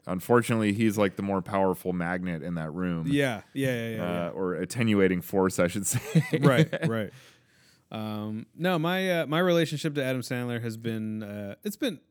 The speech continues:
Speaker 2: it's been good. I like, you know, Big Daddy when it came out and some of, like, the earlier stuff. Uh, I think Big Daddy might be, like, my, the one I remember going to see, like, in the theater.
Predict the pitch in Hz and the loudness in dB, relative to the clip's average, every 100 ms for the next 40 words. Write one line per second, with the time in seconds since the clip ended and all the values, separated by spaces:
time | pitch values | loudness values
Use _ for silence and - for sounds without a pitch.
0 | - 214 302 190 131 127 127 156 156 - | -12 -8 -4 -2 0 2 2 2 0 -4
1 | _ 131 123 117 107 110 107 107 107 110 | _ -8 -6 -6 -6 -8 -6 -6 -4 -4
2 | 107 107 98 - 110 110 - 113 107 107 | -6 -6 -10 -12 -10 -8 -8 -8 -6 -8
3 | 107 107 104 101 98 _ _ 127 123 120 | -8 -8 -8 -10 -12 _ _ -6 -2 -2
4 | 113 110 107 110 107 104 117 113 - _ | -4 -6 -4 -4 -6 -8 -8 -8 -10 _
5 | _ _ _ 117 113 113 - _ _ _ | _ _ _ -10 -8 -8 -10 _ _ _
6 | _ _ _ _ _ _ - 165 247 - | _ _ _ _ _ _ -6 -4 -2 -2
7 | 147 127 113 110 107 101 104 98 95 101 | -2 0 -2 -2 -6 -6 -6 -6 -8 -10
8 | 95 95 95 92 - _ _ 117 113 113 | -10 -12 -12 -14 -18 _ _ -8 -6 -6
9 | 107 107 101 101 107 98 98 - 107 95 | -6 -8 -8 -8 -8 -10 -12 -12 -12 -12
10 | 95 104 95 - 98 98 98 95 | -10 -12 -10 -10 -10 -8 -10 -14